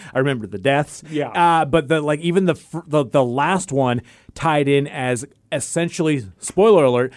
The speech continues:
Speaker 1: a prequel to the first one.
Speaker 2: Oh,
Speaker 1: Because
Speaker 2: okay.
Speaker 1: you see the original plane, there's, they get on the plane that the other group, like, freaks out about and gets kicked off of,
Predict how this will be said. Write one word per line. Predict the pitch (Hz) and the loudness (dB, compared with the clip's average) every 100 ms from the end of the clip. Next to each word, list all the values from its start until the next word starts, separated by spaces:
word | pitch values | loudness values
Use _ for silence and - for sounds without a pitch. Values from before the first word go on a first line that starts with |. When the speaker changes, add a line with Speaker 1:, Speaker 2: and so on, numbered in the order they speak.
| - | -8
Speaker 1:
a | 147 | -4
prequel | - - 220 240 - 165 | -4 -4 -2 -2 0 -2
to | - 143 | 0 0
the | 120 | -2
first | - - 220 226 - | -4 -2 2 2 0
one. | 131 110 92 - | -4 -4 -8 -6
Speaker 2:
Oh, | 196 233 240 220 | -4 -2 0 0
Speaker 1:
Because | 170 185 135 | 2 2 2
Speaker 2:
okay. | |
Speaker 1:
you | 156 | -2
see | - 196 | -2 -2
the | 170 165 | 2 2
original | 147 165 160 143 | 2 2 0 -2
plane, | - - 196 196 139 | -2 -4 0 0 0
there's, | 147 160 135 | 2 2 0
they | 131 170 | 2 2
get | 160 170 | 4 2
on | 151 123 | 2 0
the | 151 | -4
plane | - - 196 214 165 139 131 - - | -6 -4 -2 0 0 -2 -4 -10 -8
that | 135 | -8
the | 139 - | -6 -2
other | 214 247 202 | 0 4 2
group, | 135 147 143 143 - _ | 2 0 2 0 -6 _
like, | - 131 127 | -4 -2 -4
freaks | - 180 160 - | -2 2 2 0
out | - 208 190 | -4 0 0
about | 151 127 120 127 | 2 2 2 -2
and | 151 120 - | -6 -8 -8
gets | - 135 | -6 -6
kicked | - - 139 185 | -6 -6 -4 0
off | 208 202 - | 0 0 0
of, | 135 117 | 2 2